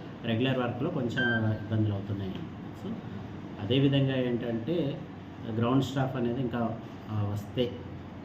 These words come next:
జీపీఓస్ కనుక మనకు వస్తే ఇలాంటి, ఎలాంటి ఇబ్బంది లేకుండా పని సజావుగా అయ్యింది. ప్రతి ఒక్కరికి with నోటీస్ ఇచ్చేసి సర్వ్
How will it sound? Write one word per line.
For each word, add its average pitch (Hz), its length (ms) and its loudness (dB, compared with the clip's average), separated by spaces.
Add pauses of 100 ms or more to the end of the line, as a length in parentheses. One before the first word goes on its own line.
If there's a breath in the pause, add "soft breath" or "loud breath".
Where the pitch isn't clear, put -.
(160)
జీపీఓస్ 113 380 2
కనుక 110 280 2
మనకు 104 340 0
వస్తే 98 520 -4
ఇలాంటి, 110 500 0
ఎలాంటి 110 260 4
ఇబ్బంది 98 260 0
లేకుండా 104 340 -2
పని 113 280 -2 (580)
సజావుగా 101 340 -2
అయ్యింది. - 280 -6 (2250)
ప్రతి 120 300 6
ఒక్కరికి 143 500 4
with 139 200 4
నోటీస్ 131 440 4
ఇచ్చేసి 127 420 0
సర్వ్ 127 280 2